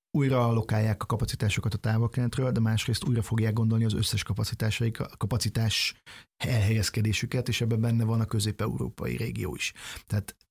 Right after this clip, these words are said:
elképzelhető az, hogy valaki úgy dönt, hogy a kapacitásainak egy részét áttelepíti Közép-Európából, eh, Nyugat-Európába, vagy éppen távol-keletre, hogy ezzel tudja stabilizálni a, a, a gyártási kockázatait. Szóval ez egy, eh,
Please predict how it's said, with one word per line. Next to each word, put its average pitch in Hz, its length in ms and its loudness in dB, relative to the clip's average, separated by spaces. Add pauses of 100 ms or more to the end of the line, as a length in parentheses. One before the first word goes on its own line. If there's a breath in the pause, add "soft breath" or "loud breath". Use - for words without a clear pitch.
(540)
elképzelhető 113 760 2
az, 113 200 2
hogy 110 100 2
valaki 113 320 0
úgy 117 260 2
dönt, 117 280 0
hogy 107 120 0
a 107 40 2
kapacitásainak 110 760 -2
egy 113 100 2
részét 117 300 0
áttelepíti 113 560 -2
Közép-Európából, 117 1000 0 (340 loud breath)
eh, 110 280 2
Nyugat-Európába, 131 800 2
vagy 123 140 0
éppen 117 300 0
távol-keletre, 113 680 0
hogy 123 100 2
ezzel 113 240 2
tudja 110 240 0
stabilizálni 110 680 2
a, 113 200 2 (240 loud breath)
a, 113 340 0
a 117 60 4
gyártási 113 480 2
kockázatait. - 680 -2 (260 loud breath)
Szóval 117 280 2
ez 117 100 4
egy, 117 260 2
eh, 120 480 2